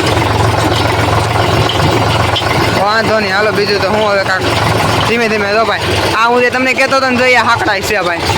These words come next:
જો. હાલો હું ટ્રેક્ટર કાઢી લઉં, નકર મારે ક્યાં કાઢી લે પાછું. તો finally ભાઈ તો એનું ટ્રેક્ટર કાઢી નાખ્યું છે. અને હાલો હવે આપણે વયા જઈએ ખાડે ભરવા.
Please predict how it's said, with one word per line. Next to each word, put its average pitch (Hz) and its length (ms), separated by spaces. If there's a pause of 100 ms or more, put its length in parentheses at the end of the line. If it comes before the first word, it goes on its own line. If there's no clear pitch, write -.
(180)
જો. 202 80 (2000)
હાલો 220 200
હું 254 100
ટ્રેક્ટર 233 360
કાઢી 220 200
લઉં, 208 160
નકર 214 220
મારે 226 180
ક્યાં 208 200
કાઢી 208 200
લે 202 60 (140)
પાછું. 202 220 (960)
તો 110 180 (120)
finally 202 380
ભાઈ 208 160
તો 214 100
એનું 196 120
ટ્રેક્ટર 190 340
કાઢી 208 260
નાખ્યું 208 280
છે. 214 80 (1120)
અને - 180
હાલો 254 220
હવે 214 160
આપણે 196 220
વયા 214 240
જઈએ 214 200 (1900)
ખાડે 208 300
ભરવા. 185 320